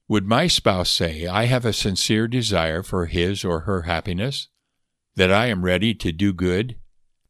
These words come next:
to help? What is something I can point to recently that shows my active engagement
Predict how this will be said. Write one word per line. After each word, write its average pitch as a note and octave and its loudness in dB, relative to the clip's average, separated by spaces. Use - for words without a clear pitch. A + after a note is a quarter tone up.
to G2 0
help? G#2+ 0
What F3+ 2
is B3 2
something C#3 4
I A2+ 4
can F#2 0
point A#2+ 2
to G2 2
recently F#2 0
that F2 -2
shows A2+ 2
my G2+ 0
active G2+ -2
engagement F2+ 0